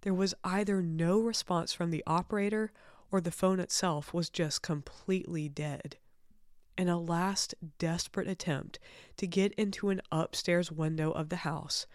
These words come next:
George Sodder got the idea to drive his two work trucks along the side of the house and use them to climb up to the attic window.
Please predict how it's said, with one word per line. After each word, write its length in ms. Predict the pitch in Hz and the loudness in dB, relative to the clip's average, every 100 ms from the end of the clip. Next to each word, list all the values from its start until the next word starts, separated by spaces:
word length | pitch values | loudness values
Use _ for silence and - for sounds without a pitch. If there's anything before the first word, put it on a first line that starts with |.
| - - - - | -20 -20 -20 -10
George 400 | 170 180 196 202 | -2 2 2 2
Sodder 440 | - 185 180 175 165 | 2 2 2 2 0
got 360 | 160 160 185 | 2 2 2
the 120 | 202 | -2
idea 460 | 208 214 175 170 156 | 0 -2 0 0 0
to 160 | - 175 | 0 -2
drive 500 | 151 165 170 180 - | -2 0 2 0 0
his 220 | 151 - | -2 -2
two 380 | - - 202 208 | -6 -2 0 0
work 360 | 190 226 - | 0 0 0
trucks 540 | - 151 143 - - - - - - | -4 -2 -2 -2 -4 -4 -8 -20 -6
along 460 | 196 170 175 196 226 | -2 2 2 2 2
the 80 | 240 | 0
side 260 | - 185 | 2 2
of 80 | 196 | 2
the 80 | 202 | 2
house 500 | - 151 160 - - - - - | 0 0 0 -2 -6 -8 -20 -2
and 220 | 190 175 | 2 4
use 400 | 175 180 220 214 | 4 2 2 0
them 260 | - 156 147 | 0 0 0
to 140 | - | -4
climb 640 | 165 - - 175 190 196 196 | -8 -8 -2 0 2 2 0
up 220 | 170 - | 0 0
to 120 | - | -2
the 160 | 175 - | -2 0
attic 360 | 165 165 156 165 | 0 0 -2 0
window. 560 | 160 151 139 - 160 | 2 0 -2 -4 -8